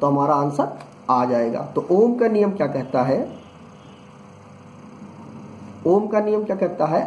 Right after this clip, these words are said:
I is equal to V upon R।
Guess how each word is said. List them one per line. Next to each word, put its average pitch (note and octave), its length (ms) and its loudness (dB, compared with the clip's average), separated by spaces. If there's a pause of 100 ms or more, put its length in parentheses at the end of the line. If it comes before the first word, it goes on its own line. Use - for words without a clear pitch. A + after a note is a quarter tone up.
(120)
I D#3 160 4 (140)
is G#3+ 200 0
equal D#3+ 320 0
to D3 140 0 (720)
V D3+ 260 0
upon D#3 380 2 (560)
R। B2 240 0